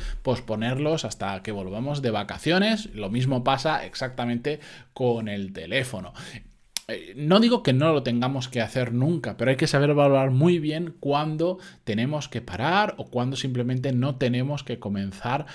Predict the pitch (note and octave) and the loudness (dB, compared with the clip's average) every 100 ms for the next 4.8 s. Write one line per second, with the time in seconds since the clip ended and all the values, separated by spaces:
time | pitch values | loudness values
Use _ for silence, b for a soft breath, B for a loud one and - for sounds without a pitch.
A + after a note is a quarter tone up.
0 | B B A#2 G#2 F#2+ - C3+ D#3+ D3 A2 | B B -2 -2 -2 0 2 2 0 -2
1 | G#2+ A#2+ B2 A#2 C#3 - - G#2+ - D3 | -2 -4 -2 0 0 -4 -10 -8 -2 -2
2 | C#3+ D3 A#2 G2 A#2 G2+ - - D3+ G#3+ | -2 -6 -6 -6 -6 -6 -8 -8 -4 -2
3 | F#3 D3 - D#3 C#3+ B2+ G#3 A#3 A3+ F#3 | 0 0 2 2 2 4 4 4 0 -4
4 | F#3 D3+ C3+ B2 C3 D3+ G3 | -4 -4 -4 -4 -2 -2 -4